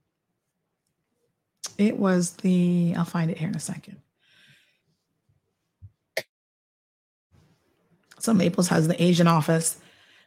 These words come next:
Hong Kong. Um, it was, like, some kind of leadership program for young folks.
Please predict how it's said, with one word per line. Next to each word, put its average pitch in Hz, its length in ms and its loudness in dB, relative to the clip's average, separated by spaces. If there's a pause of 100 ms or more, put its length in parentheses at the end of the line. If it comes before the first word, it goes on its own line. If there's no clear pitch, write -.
(340)
Hong 160 200 4
Kong. 160 560 2 (840)
Um, 165 440 2
it 175 80 0
was, 165 140 4
like, 175 140 2
some - 160 0
kind 240 200 2
of 170 80 4
leadership 160 560 2 (180)
program 151 800 -4 (1080)
for - 200 -6
young 147 320 -2
folks. - 640 -14